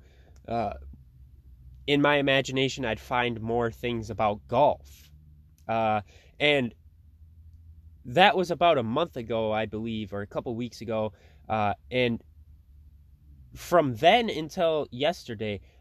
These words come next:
I kept having, my, my attention would naturally just be brought to, let's say I was driving down the road and there was a golf course on that road. For,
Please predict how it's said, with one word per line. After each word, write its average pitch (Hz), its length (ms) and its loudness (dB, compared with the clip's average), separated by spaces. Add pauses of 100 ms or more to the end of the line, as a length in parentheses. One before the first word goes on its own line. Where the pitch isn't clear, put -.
I 147 180 2
kept 269 360 -4
having, 139 840 0 (680)
my, 151 340 2
my 160 140 0
attention 196 560 2
would 139 160 -2
naturally 160 680 0
just 139 260 -6
be 139 140 -6
brought 135 500 2
to, 131 280 -6 (240)
let's 147 200 -2
say 151 140 0
I 143 80 4
was 127 100 -2
driving 135 400 -2
down 127 200 -2
the 113 100 -4
road 135 340 2
and 117 160 -2
there 107 140 -2
was 104 160 -6
a 117 60 -8
golf 135 400 2
course 131 400 -4
on 127 160 -2
that 117 200 -4
road. 120 360 0 (960)
For, 175 300 2